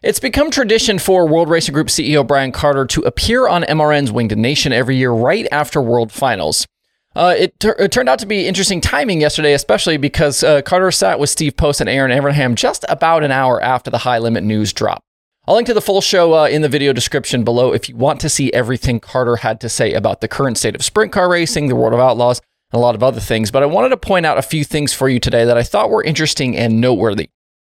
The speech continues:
Most of it around the schedule that has yet to be released.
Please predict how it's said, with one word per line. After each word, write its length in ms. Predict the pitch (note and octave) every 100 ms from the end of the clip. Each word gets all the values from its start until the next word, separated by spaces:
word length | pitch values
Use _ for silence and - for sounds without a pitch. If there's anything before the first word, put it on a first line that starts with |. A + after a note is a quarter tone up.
| -
Most 280 | D3 C4 C4+
of 80 | F#3+
it 140 | G3+
around 280 | C#3+ D3 C3
the 80 | B2
schedule 500 | - - C4+ C3 C#3
that 140 | B2
has 140 | B2+ G#2+
yet 200 | A#2+ -
to 100 | A2+
be 160 | A#2
released. 640 | A2+ A#2 B2+ A#2+ - -